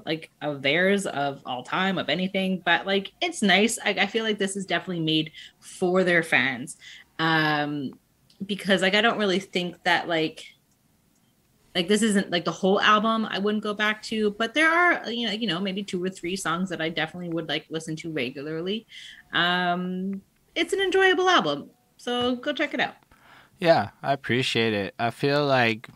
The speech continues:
Speaker 2: they just decided to show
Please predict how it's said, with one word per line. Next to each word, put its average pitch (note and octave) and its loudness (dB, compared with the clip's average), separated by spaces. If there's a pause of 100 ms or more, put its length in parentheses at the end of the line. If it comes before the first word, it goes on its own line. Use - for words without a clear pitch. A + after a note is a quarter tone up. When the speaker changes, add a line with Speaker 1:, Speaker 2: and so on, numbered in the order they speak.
(280)
Speaker 2:
they A2+ -2
just C3+ -4
decided A#2 0
to A2 0
show G#2+ -2